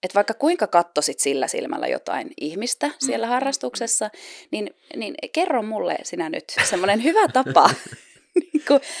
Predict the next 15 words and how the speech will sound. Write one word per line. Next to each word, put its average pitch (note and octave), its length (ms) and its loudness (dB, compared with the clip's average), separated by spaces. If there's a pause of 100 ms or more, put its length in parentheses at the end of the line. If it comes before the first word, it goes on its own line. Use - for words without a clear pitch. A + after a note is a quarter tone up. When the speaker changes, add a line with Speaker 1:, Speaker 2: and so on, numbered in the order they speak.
(220)
Speaker 1:
lähestyä, C#4+ 800 2 (120)
kun B3 140 0
ihminen G#3+ 400 2
on A3+ 80 -2
tullut D4 220 2
harrastamaan. - 840 0 (500)
Ja A#3+ 80 2
sit C4 160 4
sä B3 160 4 (760)
rupeat F#3 440 -2
pyytää F3+ 340 4
Speaker 2:
Niin, E3+ 80 -4
Speaker 1:
treffejä. - 400 -2
Speaker 2:
niin. F#3+ 320 0 (560)
Speaker 1:
Ni-, - 200 -8